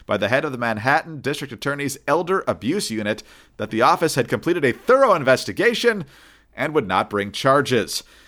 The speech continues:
"As we have said all along, there was no evidence to suggest that any laws were broken," Abramowitz said in a statement. Meanwhile, up in Albany, the, uh, Albany County District Attorney's Office said Tuesday it was dropping criminal charges of forcible touching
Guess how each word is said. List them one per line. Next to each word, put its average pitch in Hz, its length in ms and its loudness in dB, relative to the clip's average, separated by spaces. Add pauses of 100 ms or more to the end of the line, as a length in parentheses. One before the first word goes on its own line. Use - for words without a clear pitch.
(160)
"As 98 160 -14
we 95 60 -8
have 82 100 -4
said 156 280 2
all 175 160 6
along, 165 340 4
there 110 120 0
was 107 180 -4
no 147 160 4
evidence 147 420 0
to - 80 -10
suggest 120 540 -4
that 104 200 -4
any 139 240 -4
laws 110 440 2
were 98 120 -4
broken," 98 520 0
Abramowitz 92 600 -6
said 90 260 -4
in 90 120 -8
a 82 40 -12
statement. 151 520 -2 (300)
Meanwhile, 185 460 4
up 147 120 2
in 135 120 -2
Albany, 208 560 2 (160)
the, 123 340 0
uh, 120 200 6
Albany 165 500 2
County 160 560 -2
District 143 420 -8
Attorney's 185 460 -8
Office 160 340 -2
said 131 220 -8
Tuesday 156 320 -4
it 143 80 -2
was 104 120 -8
dropping 147 380 0
criminal 147 320 0
charges 139 460 2
of 156 100 -2
forcible 156 540 2
touching 147 580 0